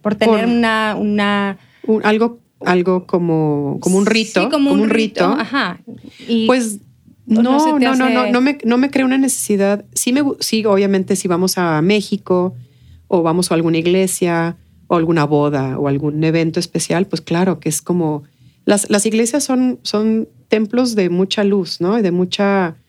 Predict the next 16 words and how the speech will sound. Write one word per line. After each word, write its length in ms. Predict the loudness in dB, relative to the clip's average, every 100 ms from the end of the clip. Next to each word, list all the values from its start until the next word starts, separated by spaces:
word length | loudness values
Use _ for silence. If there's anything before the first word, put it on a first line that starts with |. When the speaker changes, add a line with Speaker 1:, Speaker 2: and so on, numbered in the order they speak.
| _ _ _
Speaker 2:
de 60 | -2
mucha 300 | 0 -2 -2
paz 520 | -2 0 -4 -8 -16 _ _ -20 _ -2
y 100 | 0
de 100 | 2
meditación. 680 | 0 -2 -4 -4 -2 -4 -6
Siguen 300 | -6 -2 0
siendo, 400 | 0 0 0 -2
para 160 | 0 0
mí 140 | 0
siguen 260 | 0 -2 -2
siendo 280 | 0 -2 0
templos 340 | -2 0 0
de 60 | 0
meditación. 640 | 0 -2 -6 -6 -6 -8
Speaker 1:
Sí. 220 | -8 -6